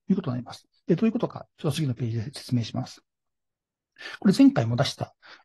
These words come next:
図なんですけども、まあ、これ位数二の遮影平面の、えっと、イメージ図で、上の方が、えっと、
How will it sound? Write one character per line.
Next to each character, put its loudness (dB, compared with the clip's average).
図 2
な 4
ん 2
で -6
す -10
け -4
ど 2
も、 10
ま 2
あ、 -2
こ -2
れ 2
位 4
数 4
二 4
の 0
遮 0
影 4
平 2
面 -2
の、 0
え -6
っ -8
と、 -8
イ 2
メ 6
ー 4
ジ -4
図 -8
で、 0
上 0
の 2
方 -4
が、 -2
え -4
っ -10
と、 -6